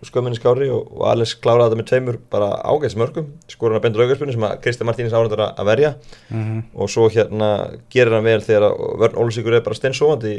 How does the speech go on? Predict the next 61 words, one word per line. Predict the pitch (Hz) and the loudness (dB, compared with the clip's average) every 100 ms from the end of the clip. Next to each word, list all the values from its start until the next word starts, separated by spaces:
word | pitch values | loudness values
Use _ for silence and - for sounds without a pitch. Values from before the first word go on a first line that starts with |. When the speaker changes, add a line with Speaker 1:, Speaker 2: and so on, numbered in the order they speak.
| - - - - | -10 -16 -18 -10
Speaker 1:
Ívar | 117 110 | -4 0
Örn | - - | 0 -2
tekur | 117 | -4
aukaspyrnu | 120 117 123 123 | -4 -6 -6 -4
frá | 127 | -4
miðju | 139 139 120 | -4 -4 -4
og, | 117 - - | -6 -10 -8
og | 107 - - _ _ _ _ - | -6 -6 -10 _ _ _ _ -12
setur | 104 101 | -8 -6
hann | 101 | -4
á | |
kassan | 135 - - 127 | -4 -2 -2 0
og | 139 | 0
Alex | 151 | 0
inn | 139 | -4
í | 139 | -4
teig | 156 | -2
og | 113 | 0
hann | 98 | -2
tekur | 113 113 | -2 -2
bara | 113 | -2
niður | 147 143 | -2 -2
og | - | -4
skorar. | 190 151 - | -6 -6 -4
Gerir | 104 110 | 0 2
það | 117 | 4
mjög | 127 151 | 4 4
vel, | 156 104 | 4 2
en, | - - - _ _ - | -6 -16 -20 _ _ -12
en | - | -10
þetta | - | -12
er | - - | -10 -8
alltaf | - - | -8 -6
varnarleikurinn | 92 87 101 98 101 104 | -6 -4 -4 -2 -2 -2
og | - | 0
Ólafsvík | 110 107 110 110 | -2 -2 -8 -8
ekki | 120 - | -8 0
bálegur | 127 135 123 101 107 | 0 2 0 -2 -4
og | 98 | -10
í | |
báðum | 104 123 123 131 | 0 4 4 2
þessum | 131 | -4
mörkum, | 135 - | -6 -4
eiginlega, | 120 | -2
því | 101 101 | 0 -2
að | 98 - | -2 -2
í | 104 | 0
aðdraganda | 113 120 113 120 | 0 -2 0 -2
aukaspyrnunnar | 120 - 135 127 123 - _ _ - | -2 -8 -4 -6 -6 -18 _ _ -6
sem | 104 | -2
var | 113 | -2
ekki | 113 | -2
sýnt | 127 127 | -8 -4
í | |
Pepsi-mörkunum, | 135 139 139 131 120 | -4 -4 -6 -6 -4
þá | 110 | -2
voru | 110 120 120 | 0 0 0
þeir | |
alls | 127 135 | -2 -4
konar | 127 135 | -2 -2
vandræðum | 131 127 | 0 -4